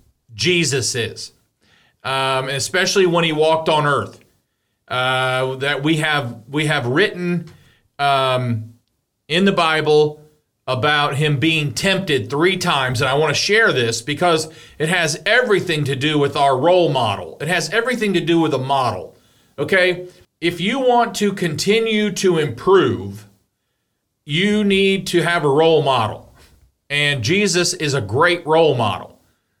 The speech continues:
But if you just think about it here, I mean, if you want a role model, you, you, you have a great mentor. I've had several mentors throughout my life. And I, they're role models to me. So Jesus is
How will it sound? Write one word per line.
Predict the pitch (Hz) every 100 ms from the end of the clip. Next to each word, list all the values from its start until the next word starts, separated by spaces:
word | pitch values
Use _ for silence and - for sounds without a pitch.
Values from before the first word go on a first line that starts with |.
| _
But | 151
if | 170
you | 175
just | 240 233
think | 226 233
about | 185 170 151
it | 139
here, | 202 254 180 - - -
I | 160
mean, | 185 -
if | 165
you | 170 202
want | 190 233
a | 160
role | 180 240
model, | 185 151 170 180
you, | 151 160 160
you, | 107 160 170 151 160
you | 165
have | 175 208
a | 147
great | 123 202 202 156
mentor. | 196 220 160 113 - - _ _ _ _ _ _ _ _ _
I've | 156 160
had | 196 180
several | - 196 220 196 180
mentors | 156 196 196 170 127 120
throughout | 156 156 156 147
my | 151
life. | 151 202 202 - - _ _ _ _ _ _ -
And | 165 160 - -
I, | 160 - 147
they're | 156 165
role | 147 160 208 233
models | 190 120 104 - - - -
to | 156 127
me. | 98 - - _ _ _ _ -
So | - 180 160
Jesus | 117 113 208 202 185 180
is | 156 160 151 -